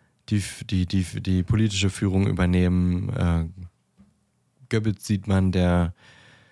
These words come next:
bis zum Schluss, äh, an Hitlers Seite bleibt und seine Frau, die irgendwie an dieses Konstrukt des Nationalsozialismus und den, den,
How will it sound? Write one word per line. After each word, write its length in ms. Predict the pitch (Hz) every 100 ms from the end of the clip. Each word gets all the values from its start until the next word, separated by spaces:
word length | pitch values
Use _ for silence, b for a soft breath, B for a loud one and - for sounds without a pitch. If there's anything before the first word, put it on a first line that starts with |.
| B B _
bis 180 | 110 -
zum 160 | - 92
Schluss, 500 | - 104 - - -
äh, 340 | 90 92 90 87
an 140 | -
Hitlers 320 | 92 92 92 90
Seite 240 | 87 87
bleibt 440 | 87 87 85 -
und 160 | 82 85
seine 220 | 87 87
Frau, 340 | - - 92 95
die 300 | 90 87 85
irgendwie 680 | - - 85 87 85 85 87 _ _ _ _ _ _ -
an 220 | 92 92
dieses 640 | 92 87 87 - - - - _ _ _ _ _ _ _ _ _ _ _ _ _ _ _ - -
Konstrukt 560 | - 95 - - 110 -
des 120 | -
Nationalsozialismus 1300 | 90 - 87 87 92 92 92 90 90 - 95 92 -
und 340 | 95 85 -
den, 300 | 87 85 82
den, 420 | 87 82 82 87